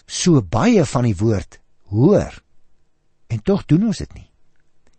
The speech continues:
Dat mense deur misleiding van die sonde, byvoorbeeld, kan volhard om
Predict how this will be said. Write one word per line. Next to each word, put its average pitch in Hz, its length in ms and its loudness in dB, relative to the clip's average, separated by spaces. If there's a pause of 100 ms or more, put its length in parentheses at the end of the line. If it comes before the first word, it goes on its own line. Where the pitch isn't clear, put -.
(440)
Dat 165 240 2
mense 262 320 2
deur 175 240 2
misleiding 95 840 -2 (760)
van 139 160 2
die 135 80 -2
sonde, 120 400 -2
byvoorbeeld, 135 680 0
kan 147 240 2
volhard 143 760 -2 (1040)
om 175 300 4